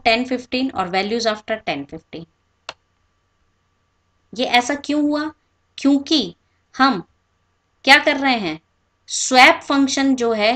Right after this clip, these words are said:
यानी कि हम जो फॉर्मल पैरामीटर्स है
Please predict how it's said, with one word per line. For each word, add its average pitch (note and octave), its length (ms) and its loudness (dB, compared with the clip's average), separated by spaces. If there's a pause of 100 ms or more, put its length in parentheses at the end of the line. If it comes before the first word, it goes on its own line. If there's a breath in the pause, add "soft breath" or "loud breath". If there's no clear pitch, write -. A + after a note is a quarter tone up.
(140)
यानी G#3 220 0
कि C4+ 160 -4
हम C#4+ 240 -2
जो C#4 140 -4
फॉर्मल A3 500 2
पैरामीटर्स A3+ 720 0
है C4 180 -2